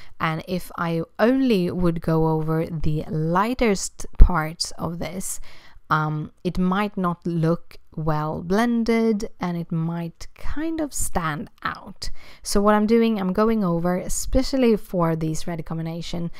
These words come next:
it is making it much more cohesive and giving it a much, much deeper red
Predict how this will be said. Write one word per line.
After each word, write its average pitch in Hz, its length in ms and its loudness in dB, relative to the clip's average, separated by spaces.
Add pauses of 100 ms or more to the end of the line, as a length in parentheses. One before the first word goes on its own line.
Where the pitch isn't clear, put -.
(220)
it 190 240 -2
is 226 460 0
making 170 600 -2
it - 300 -8
much 190 520 2
more 170 160 -2
cohesive 170 600 0 (140)
and 175 240 -6
giving 170 300 -2
it 165 220 -8
a 165 80 -4
much, 170 1000 -2
much 165 380 -4 (160)
deeper 156 380 2
red 202 360 -4